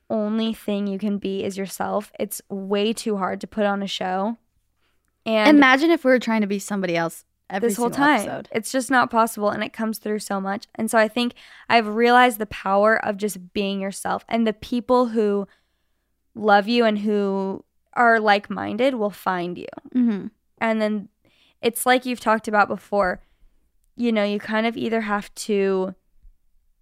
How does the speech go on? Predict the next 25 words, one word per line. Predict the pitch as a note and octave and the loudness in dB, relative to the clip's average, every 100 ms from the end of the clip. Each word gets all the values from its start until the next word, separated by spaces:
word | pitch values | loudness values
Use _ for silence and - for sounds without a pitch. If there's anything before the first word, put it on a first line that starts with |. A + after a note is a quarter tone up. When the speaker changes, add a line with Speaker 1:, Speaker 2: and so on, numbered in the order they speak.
| - | -2
Speaker 1:
you | C4 | 2
have | D4 C#4+ | 2 2
to, | D4+ | 0
like, | C4 - | -2 -2
pick | A#3+ G#3 | -6 -6
a | |
side. | G#3+ G3 A#1+ - | -4 -2 -2 -2
That's | G#3+ - | -4 -4
something | A#3 A3+ A3+ | -4 -2 -4
you've | G#3 G3 - | -4 -8 -8
told | G#3+ G#3+ | -4 -4
me | G3+ | -4
before, | F#3+ G3+ | -8 -8
and, | - | -8
I | G3+ | -10
th-, | - - | -12 -8
and | G#3 | -4
then | G#3 | -2
maybe | A3 A3+ A3 | 0 2 0
on | F#3+ | -4
the | |
podcast | F#3+ F#3 - G3 - | -8 -12 -10 -14 -14
as | - | -10
well. | - - - _ _ _ _ _ | -8 -8 -10 _ _ _ _ _
But | A3 G3+ - | 2 2 0